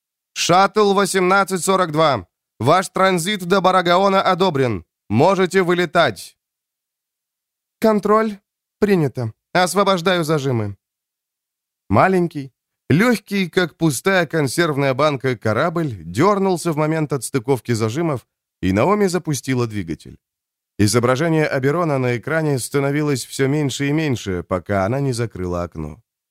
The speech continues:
Время прошло. Кораблик был крошечный, слишком непримечательный и мелкий даже для того, чтобы как-то называться. Только код радиомаячка,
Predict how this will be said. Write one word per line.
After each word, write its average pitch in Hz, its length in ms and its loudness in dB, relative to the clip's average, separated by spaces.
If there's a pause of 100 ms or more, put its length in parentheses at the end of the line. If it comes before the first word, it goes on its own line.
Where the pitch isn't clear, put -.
(320)
Время 170 400 2
прошло. 127 480 -8 (840)
Кораблик 143 500 0
был 104 240 -2
крошечный, 87 720 -4 (300)
слишком 208 600 0
непримечательный 170 840 0
и 143 160 -2
мелкий 147 420 0
даже 120 280 0
для 113 180 -2
того, 135 240 -2
чтобы 117 280 -4
как-то 110 320 -2
называться. 101 600 -6 (540)
Только 147 320 0
код 165 300 0
радиомаячка, 139 920 -2